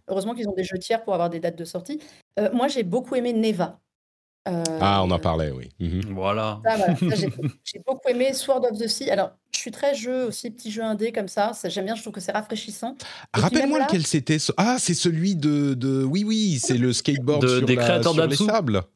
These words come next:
Speaker 1: Voilà, exactement,
Speaker 3: Ouais.
Speaker 1: Matt Nava. Et, euh, et, et, et, et j'ai trouvé ça, euh, voilà, c'est Matt Nava qui
Speaker 3: Le
Speaker 1: a fait,
Speaker 3: rip-off
Speaker 1: euh,
Speaker 3: de Journey.
Speaker 1: Journey, euh, The
Speaker 2: <laughs>
Speaker 1: Pathless, euh, <laughs> voilà, exactement,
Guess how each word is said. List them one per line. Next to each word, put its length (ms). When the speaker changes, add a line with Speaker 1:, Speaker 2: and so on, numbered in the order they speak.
Speaker 1:
Voilà, 200
exactement, 540
Speaker 3:
Ouais. 60
Speaker 1:
Matt 20
Nava. 360
Et, 180
euh, 120
et, 80
et, 160
et, 160
et 20
j'ai 160
trouvé 240
ça, 320
euh, 400
voilà, 240
c'est 380
Matt 160
Nava 160
qui 80
Speaker 3:
Le 80
Speaker 1:
a 20
fait, 60
Speaker 3:
rip-off 260
Speaker 1:
euh, 140
Speaker 3:
de 40
Journey. 440
Speaker 1:
Journey, 600
euh, 120
The 140
Speaker 2:
<laughs> 20
Speaker 1:
Pathless, 520
euh, 320
<laughs> 240
voilà, 160
exactement, 500